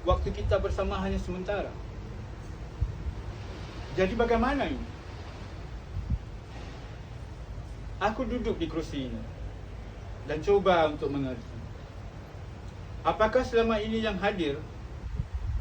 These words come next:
hanya memang punyaku sementara saja? Kalau begitu, kenapa harus hadir dari mulanya?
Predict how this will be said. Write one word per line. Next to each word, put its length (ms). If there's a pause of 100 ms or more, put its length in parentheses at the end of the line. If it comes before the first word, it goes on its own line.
(1080)
hanya 240
memang 320
punyaku 560
sementara 480
saja? 320 (3000)
Kalau 240
begitu, 400 (640)
kenapa 280
harus 280
hadir 240
dari 240
mulanya? 400